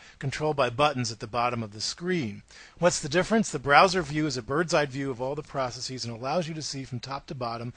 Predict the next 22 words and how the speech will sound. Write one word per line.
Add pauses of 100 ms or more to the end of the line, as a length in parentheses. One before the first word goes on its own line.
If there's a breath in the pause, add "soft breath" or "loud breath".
(200 loud breath)
the
way
workflow
goes. (200 loud breath)
You're
probably
going
to
spend
most
of
your
time
in
the
diagram
view
as
you
build
your
app.